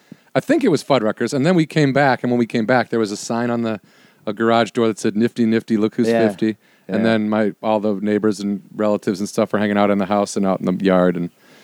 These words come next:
Speaker 2: So
Speaker 1: yeah,
Speaker 2: we,
Speaker 1: actually, they
Speaker 2: yeah.
Speaker 1: might have all been downstairs. And then they all said, "Surprise," or whatever. And then everyone kinda spilled out into the yard.
Speaker 2: Yeah, which is so, so you, you kinda told that story in passing. We talked
Speaker 1: Mm-hmm.
Speaker 2: about a bunch of stuff. So that day, we, uh, w-, but my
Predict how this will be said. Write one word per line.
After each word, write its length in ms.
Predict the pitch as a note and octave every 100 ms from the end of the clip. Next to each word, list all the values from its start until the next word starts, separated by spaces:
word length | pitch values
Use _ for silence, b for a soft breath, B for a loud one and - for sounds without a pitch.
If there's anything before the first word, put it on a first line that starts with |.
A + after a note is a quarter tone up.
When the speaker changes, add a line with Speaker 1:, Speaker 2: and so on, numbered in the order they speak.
| b
Speaker 2:
So 200 | - -
Speaker 1:
yeah, 160 | E3 G3
Speaker 2:
we, 60 |
Speaker 1:
actually, 240 | G#3+ B3 A#3+
they 60 |
Speaker 2:
yeah. 60 | G#3+
Speaker 1:
might 60 | G3+
have 100 | E3+
all 100 | F3
been 160 | E3+
downstairs. 720 | C#3 C#3+ B2+ - B2+ A#2+ G2
And 140 | A2+ G#2+
then 320 | A#2 A2 G#2 - b b b
they 100 | A#2
all 120 | A2+
said, 260 | - A2+ -
"Surprise," 580 | - A2 G#2 F#2+ F2+
or 60 | G2
whatever. 240 | F#2+ F#2+
And 100 | F#2
then 80 | G#2
everyone 280 | G2+ F#2+ F#2
kinda 180 | F2 F2+
spilled 300 | - G2 F2+
out 140 | F2+
into 140 | F2 F2
the 140 | E2+
yard. 400 | E2+ E2+ E2 D#2+ - _
Speaker 2:
Yeah, 140 | F4+ F3
which 220 | D3+ D#3
is 120 | G3+
so, 120 | - A3
so 140 | A3+
you, 140 | C#4 B3
you 200 | G#3+ A#3
kinda 240 | A3+ G#3
told 320 | G3+ D#3+ D3+
that 140 | D3+ D3
story 260 | - A2
in 80 | A#2
passing. 440 | - F#2+ F#2+ - G2+
We 100 | F#2
talked 220 | F#2+ F2+
Speaker 1:
Mm-hmm. 80 | F#2
Speaker 2:
about 80 | F#2+
a 40 |
bunch 200 | F#2+ F#2
of 60 | F#2+
stuff. 180 | A2+ G#2
So 120 | A2
that 180 | G#2+ G2+
day, 200 | F#3 C3
we, 400 | G#2 A2+ G#2 G#2 b b b b b -
uh, 320 | G2 F2+ A#1
w-, 240 | C#2+ G2 -
but 200 | F2+ F#2
my 160 | G#2